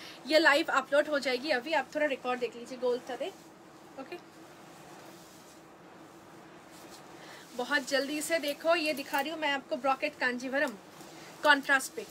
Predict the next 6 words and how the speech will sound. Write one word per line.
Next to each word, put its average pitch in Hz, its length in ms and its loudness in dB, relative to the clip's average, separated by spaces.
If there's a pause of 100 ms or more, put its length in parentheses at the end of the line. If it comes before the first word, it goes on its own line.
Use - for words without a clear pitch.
(120)
ओके? 262 180 -4
<clears throat> - 1300 -8
टू 349 120 0
फ़ाइव 277 340 0
फ़ाइव 175 280 -8
ज़ीरो। - 280 -12